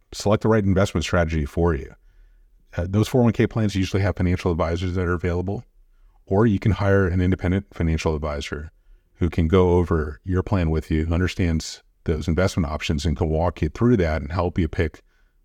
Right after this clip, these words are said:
the right investment strategy for you. I like this story because it's good news, and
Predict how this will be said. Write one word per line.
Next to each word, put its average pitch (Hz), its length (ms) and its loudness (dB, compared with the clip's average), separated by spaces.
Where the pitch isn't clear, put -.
the 80 60 -6
right 80 140 2
investment 90 380 2
strategy 71 460 -4
for 76 240 0
you. 73 160 -4
I - 80 -2
like 139 140 2
this 110 120 0
story 107 240 2
because 87 460 0
it's 85 240 -6
good 85 220 2
news, 73 480 -4
and 80 480 -6